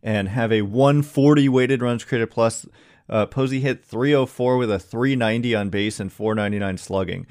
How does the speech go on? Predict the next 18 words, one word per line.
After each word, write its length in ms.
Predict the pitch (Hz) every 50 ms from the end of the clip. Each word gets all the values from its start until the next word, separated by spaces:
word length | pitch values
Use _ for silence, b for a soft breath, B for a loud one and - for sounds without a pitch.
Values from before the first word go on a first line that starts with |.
| b b b b b
These 180 | b 131 135 147
are 120 | 160 147
just 400 | 127 135 131 123 - - - - _ _ _ _ _ _ _ _ _ _ _ _ _ _
elite 460 | 131 135 135 135 147 190 202 - - -
kind 220 | - 165 160 160
of 80 | 139 127
numbers, 520 | 127 139 165 160 139 110 101 92 - - - - -
especially 800 | 113 - - - 139 156 151 - - 156 139 135 131 127 - _ _ _ _
coming 400 | - - 151 147 147 147 147 147
from 280 | 147 - 147 139 135 131
the 80 | 127 -
catcher 360 | - 139 127 123 - 127 113
position. 600 | - - 107 92 104 107 - - 95 85 87 -
So 320 | - - 113 104 101 90 b b b b b b b
not 180 | 117 123 131
only 420 | 143 143 143 143 139 139 135 135 127
should 260 | - - 135 110 -
Posey, 580 | - 135 127 127 113 120 127 123 120 110 -